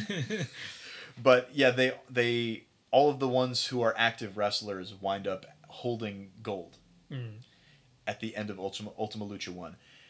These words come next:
Speaker 2: So they wind up as essentially the tag team champions, he as the world champion,
Speaker 1: Mm.
Speaker 2: and Catrina sort of, um, as the force behind them.
Speaker 1: Yeah.
Speaker 2: So eventually they, they do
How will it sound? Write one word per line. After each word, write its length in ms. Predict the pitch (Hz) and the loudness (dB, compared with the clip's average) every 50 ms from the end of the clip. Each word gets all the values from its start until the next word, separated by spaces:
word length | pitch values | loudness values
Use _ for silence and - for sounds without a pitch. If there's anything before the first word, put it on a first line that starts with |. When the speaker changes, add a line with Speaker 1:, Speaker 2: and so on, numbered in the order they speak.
| - - - _ _ _ | -20 -20 -20 _ _ _
Speaker 2:
So 260 | - - - 117 110 | -4 -2 0 0 0
they 240 | 104 104 117 120 120 | 0 2 2 2 2
wind 260 | 113 113 117 113 113 | 4 4 2 4 4
up 140 | 113 104 104 | 2 2 2
as 160 | 113 104 - | -2 -4 -2
essentially 400 | 110 - - 120 110 - 120 110 | -2 0 0 0 -2 0 -2 -2
the 100 | 101 98 | -2 -4
tag 300 | - - 117 110 110 107 | -4 0 0 0 0 0
team 160 | - 113 107 | -4 -6 -6
champions, 560 | - - 107 104 98 113 104 104 101 98 98 | -4 -4 -4 -4 -4 -6 -8 -8 -8 -8 -10
he 320 | - - - - - 120 113 | -12 -12 -12 -10 -4 -2 -2
as 140 | 107 101 - | -2 -2 -6
the 80 | 104 | -8
world 260 | 95 101 107 104 98 | -6 -4 -6 -4 -4
champion, 640 | - - 104 98 92 - 98 95 92 90 87 87 107 - - | -4 -6 -6 -8 -8 -8 -8 -8 -8 -8 -10 -14 -16 -14 -14
Speaker 1:
Mm. 140 | 127 117 107 101 104 - _ _ _ _ _ _ _ _ _ _ _ _ - - _ - - | -12 -12 -12 -14 -18 -20 _ _ _ _ _ _ _ _ _ _ _ _ -20 -20 _ -14 -12
Speaker 2:
and 160 | 113 110 - | -12 -10 -8
Catrina 400 | - 117 - - 120 113 107 101 | -8 -8 -6 -4 -2 -2 -2 -2
sort 280 | - - 113 104 98 | -2 -2 -4 -4 -4
of, 280 | 95 90 87 87 - - _ _ _ _ _ _ | -4 -4 -6 -8 -12 -20 _ _ _ _ _ _
um, 380 | - 87 87 82 78 78 78 78 90 92 _ _ _ _ _ _ _ _ _ _ _ _ _ _ _ _ - - - | -6 -6 -4 -4 -6 -8 -12 -16 -20 -20 _ _ _ _ _ _ _ _ _ _ _ _ _ _ _ _ -20 -8 -8
as 160 | 92 95 - | -8 -8 -8
the 80 | - - | -12 -14
force 340 | - - 110 104 95 - | -8 -6 -6 -4 -4 -6
behind 420 | - 92 101 - 98 92 98 95 87 | -8 -8 -8 -6 -4 -4 -6 -6 -10
them. 180 | 85 82 - - _ _ _ _ - - - - - - | -12 -16 -18 -20 _ _ _ _ -20 -20 -20 -20 -16 -10
Speaker 1:
Yeah. 120 | 143 123 | -6 -4
Speaker 2:
So 340 | 113 - 127 113 107 107 107 - _ _ _ _ _ _ _ _ - - 107 | 2 4 4 4 4 0 -4 -10 _ _ _ _ _ _ _ _ -8 -6 -4
eventually 640 | 107 107 123 127 123 - 135 123 117 110 104 104 98 | 2 4 4 2 4 0 -2 0 0 0 -2 -2 -6
they, 560 | 95 95 104 101 98 92 92 87 87 82 - _ - | -6 -2 0 0 2 0 -2 -6 -8 -10 -14 _ -14
they 180 | 104 101 95 | -12 -12 -10
do 440 | 92 - 110 107 107 101 98 92 85 | -8 -6 -4 -4 -4 -4 -6 -8 -10